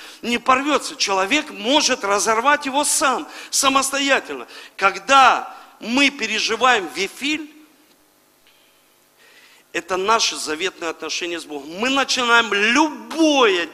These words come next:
действие, любое действие строить на откровении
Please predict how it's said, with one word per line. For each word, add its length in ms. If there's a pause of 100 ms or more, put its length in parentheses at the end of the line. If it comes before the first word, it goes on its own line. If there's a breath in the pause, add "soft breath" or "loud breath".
действие, 640 (280 loud breath)
любое 840
действие 540 (160 loud breath)
строить 640
на 140
откровении 760